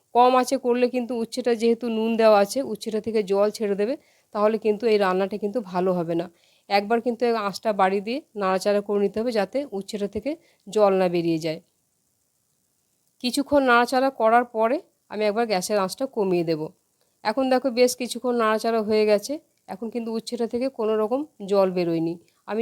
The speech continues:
জল বেরোতে দিইনি এর মধ্যে। এই রান্নাটা কিন্তু একটু সময় নিয়ে করতে হয়, তাহলে কিন্তু খেতে বেশি ভালো হয়। উচ্ছে তোমরা অনেক রকম রান্না খেয়েছো, অনেকভাবে উচ্ছে ভাজা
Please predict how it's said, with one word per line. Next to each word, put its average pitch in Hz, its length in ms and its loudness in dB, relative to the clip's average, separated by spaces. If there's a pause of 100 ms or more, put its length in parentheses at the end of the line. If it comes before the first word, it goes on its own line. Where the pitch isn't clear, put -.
জল 220 160 2
বেরোতে 214 420 0
দিইনি 180 300 0
এর 170 140 0
মধ্যে। 170 240 -8 (840)
এই 254 140 2
রান্নাটা 254 380 4
কিন্তু 262 300 -4
একটু 247 160 -8 (120)
সময় 233 300 -2
নিয়ে 247 240 0
করতে 208 260 -2
হয়, 226 220 -4 (340)
তাহলে 214 260 -2 (100)
কিন্তু 202 200 -4 (100)
খেতে 226 240 -8 (260)
বেশি 196 220 -4
ভালো 170 320 -4
হয়। 170 120 -8 (360)
উচ্ছে 269 280 -4
তোমরা 277 260 0 (120)
অনেক 269 220 2
রকম 254 180 0 (100)
রান্না 196 240 2
খেয়েছো, 208 320 -2 (120)
অনেকভাবে 220 420 0 (100)
উচ্ছে 202 200 -6
ভাজা 196 260 -4